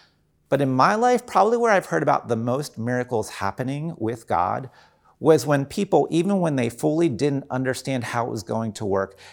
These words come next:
decided to give in faith, to give in that tithe and beyond, and to trust that somehow God would provide a way.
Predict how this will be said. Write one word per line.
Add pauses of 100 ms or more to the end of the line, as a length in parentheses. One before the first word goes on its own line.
(140)
decided
to
give (100)
in
faith, (840)
to
give
in
that
tithe (100)
and
beyond,
and
to
trust
that
somehow (200)
God
would
provide
a
way.